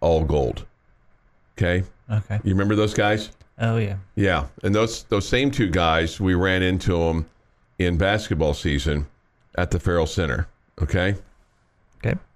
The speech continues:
Speaker 1: You know, these kind of round hats, all gold suits, looked awkward. Last night, they cut to a shot in the stands,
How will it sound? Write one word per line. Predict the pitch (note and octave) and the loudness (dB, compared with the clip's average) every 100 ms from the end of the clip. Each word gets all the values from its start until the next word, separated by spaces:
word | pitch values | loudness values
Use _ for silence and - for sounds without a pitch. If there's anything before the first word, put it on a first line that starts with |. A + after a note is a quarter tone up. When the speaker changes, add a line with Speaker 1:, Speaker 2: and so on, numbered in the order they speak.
| _ _ - - - _ _ - _ _ _ _ | _ _ -20 -20 -20 _ _ -20 _ _ _ _
Speaker 1:
You | - | -2
know, | F#2 E2 | 0 2
these | D#2+ - | 0 -2
kind | - F#2 | -2 0
of | D#2+ - - _ - _ _ _ _ - | -2 -4 -20 _ -20 _ _ _ _ -2
round | F2+ F#2 F#2+ | 0 2 2
hats, | F2 F#2+ F2 F2 - - - _ | 2 4 2 0 -6 -18 -20 _
all | F2+ F#2+ F#2 | 2 2 2
gold | F#2+ F2+ E2+ | 2 2 0
suits, | - F2+ F2 E2+ - - - _ _ _ _ _ _ - | -2 0 2 2 -2 -12 -14 _ _ _ _ _ _ -2
looked | F#2+ F#2 - _ G#2+ - _ _ _ _ _ _ _ _ _ _ _ _ _ _ _ _ _ - | 0 -2 -8 _ -16 -16 _ _ _ _ _ _ _ _ _ _ _ _ _ _ _ _ _ -4
awkward. | D#2+ - G#1+ - _ _ _ _ _ _ _ _ _ _ _ - | -2 -2 -6 -10 _ _ _ _ _ _ _ _ _ _ _ -4
Last | G2+ A2 A2 | 0 0 0
night, | A2 A2 | 0 0
they | G2+ | 0
cut | - A2 - | 0 -2 0
to | G2 F2 | 0 2
a | F2 - | 0 -4
shot | - A#2 F#2+ - - | -4 0 0 -2 -4
in | F#2 | -2
the | E2+ | -2
stands, | D#2 - G2+ F#2 D#2+ E2 - | -2 -4 -2 0 0 -2 -6